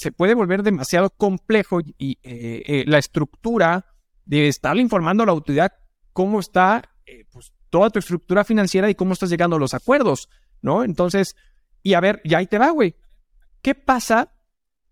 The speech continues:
con, vamos a pensar con estas plataformas tecnológicas como Rappi, Uber, que de cierta manera cobran el dinero del te-, del tercero y te pa-, cobraron cien pesos o ciento dieciséis pesos y te dan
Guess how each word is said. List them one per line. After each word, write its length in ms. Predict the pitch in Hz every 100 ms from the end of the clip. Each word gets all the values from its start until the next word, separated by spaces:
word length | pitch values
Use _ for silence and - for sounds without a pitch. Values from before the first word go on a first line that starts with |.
| _
con, 340 | 185 196 233 -
vamos 300 | - 240 277
a 80 | 247
pensar 400 | 196 180 214 233
con 120 | 220
estas 220 | 214 262
plataformas 680 | - 196 170 - 202 220 214
tecnológicas 840 | 180 160 160 202 - 202 202 -
como 280 | - 160 143
Rappi, 380 | 151 208 - 196
Uber, 400 | 208 180 160 202 _ _ _
que 140 | -
de 60 | 165
cierta 280 | - 220 226
manera 400 | 190 196 208 - _
cobran 460 | 233 247 233 190
el 160 | 175 156
dinero 500 | 165 190 196 190 226
del 280 | - 147 147
te-, 200 | - 139
del 240 | 147 147 151
tercero 640 | 165 151 - 202 185 208 -
y 120 | 165
te 140 | 160
pa-, 320 | 156 196 190 -
cobraron 440 | - 190 202 220 214
cien 240 | - 214
pesos 420 | 208 220 202 208
o 40 | 170
ciento 300 | 175 196 202
dieciséis 340 | 175 151 185
pesos 380 | - 185 196 185
y 40 |
te 100 | 180
dan 300 | 143 160 185